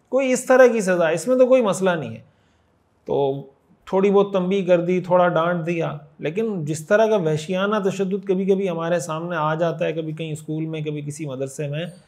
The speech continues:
ऐसे जानवरों की तरह, गधों की तरह, गधे को भी बंदा ऐसे नहीं मारता जैसे वो इंसानों को मार रहे होते हैं। फिर अपने शागिर्द को, शागिर्द तो बच्चे की तरह होता है, शागिर्द की मिसाल ऐसे जैसे औलाद हो, तो अपनी औलाद को आप ऐसे मार सकते हैं?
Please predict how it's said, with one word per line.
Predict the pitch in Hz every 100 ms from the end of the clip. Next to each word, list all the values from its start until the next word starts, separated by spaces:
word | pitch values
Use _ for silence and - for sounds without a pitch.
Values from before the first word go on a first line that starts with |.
| _ _ 143
ऐसे | 156 185
जानवरों | 156 135 156 190 202 214 202
की | 190 208
तरह, | 202 190
गधों | 170 147 165 226
की | 214
तरह, | 202 208
गधे | 190 185 254
को | 254
भी | 254
बंदा | 214 214 214
ऐसे | 202 208
नहीं | 214
मारता | 214 190 190
जैसे | 190 185 190
वो | 180
इंसानों | 147 151 156 165
को | 165
मार | 143 147
रहे | 151
होते | 147 170
हैं। |
फिर | 202
अपने | 208 226 214
शागिर्द | 175 143 196 220
को, | 247 262 - _ -
शागिर्द | 175 175 233
तो | 240
बच्चे | 214 208 294
की | 277
तरह | 240 233
होता | 180 151
है, | 147
शागिर्द | 170 160 202 220
की | 233
मिसाल | 226 220 226
ऐसे | 214 233 269
जैसे | 247 254
औलाद | 185 175 190 190
हो, | 123 - - _ _ _ _ -
तो |
अपनी | 156 240
औलाद | 240 175 190 220
को | 247
आप | 240
ऐसे | 226 233
मार | 247 196 247
सकते | 302 - 269
हैं? | 202